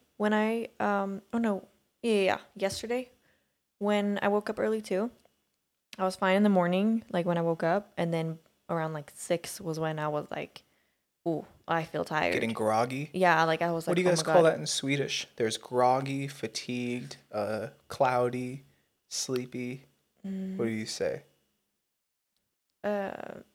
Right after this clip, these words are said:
Speaker 2: Like, I felt so
Speaker 1: I don't, I don't know. It's weird. I don't know.
Speaker 2: You guys just all have great night's sleeps over there,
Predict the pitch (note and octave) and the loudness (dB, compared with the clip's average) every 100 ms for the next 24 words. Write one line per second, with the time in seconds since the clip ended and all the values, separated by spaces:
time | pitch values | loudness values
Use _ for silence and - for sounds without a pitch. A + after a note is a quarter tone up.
0 | _ _ _ A#2+ - C#3 C3+ D3 C3+ - | _ _ _ -6 -4 -4 0 0 0 -2
1 | - C#3+ C3 C3 C3 C#3 _ _ _ _ | -2 0 0 -2 -6 -10 _ _ _ _
2 | _ _ _ - A3 B3 C4+ A#3+ C4 A3+ | _ _ _ -4 0 2 2 4 4 2
3 | G3+ - F3+ C2 A3 - G3+ G3 F3+ F3 | 0 -4 -10 -10 -12 -10 -6 -4 -2 -4
4 | E3+ E3+ F3 F3 _ _ _ A2+ A2+ - | -4 -6 -8 -12 _ _ _ -2 -2 -2
5 | - - C3 B2+ - B2+ D3 D3 - - | -2 0 2 0 -2 -4 -2 -6 -6 -6
6 | - - - - D2 D2 | -6 -6 -8 -6 -8 -8